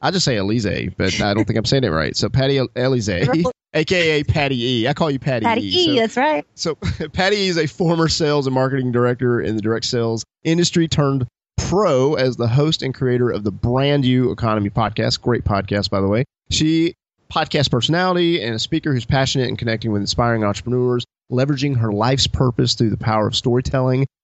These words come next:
Speaker 1: by entertaining, educating, and empowering entrepreneurial spirits just like you into taking action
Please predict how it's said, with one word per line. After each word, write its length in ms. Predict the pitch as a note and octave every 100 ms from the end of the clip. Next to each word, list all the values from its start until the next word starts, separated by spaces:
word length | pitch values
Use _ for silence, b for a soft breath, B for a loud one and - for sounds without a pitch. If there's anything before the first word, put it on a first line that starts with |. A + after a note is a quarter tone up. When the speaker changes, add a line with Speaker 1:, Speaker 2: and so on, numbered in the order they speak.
| -
Speaker 1:
by 140 | G#2+
entertaining, 640 | C3+ D3+ - C#3+ C#3+ C#3 A2
educating, 580 | A#2+ B2 B2+ A#2 A#2
and 160 | - G#2
empowering 460 | G#2 A#2+ A#2 A#2 A2
entrepreneurial 540 | G#2 - A2+ G2+ G2
spirits 400 | - A2+ A2+ A2
just 320 | - G#2 F#2+
like 220 | G#2 G2+ G2+
you 400 | C#3 E3 C3 D3 - _
into 200 | - B2+
taking 420 | B2 C#3+ - A#2+ A2+
action 500 | B2+ B2+ C#3+ C3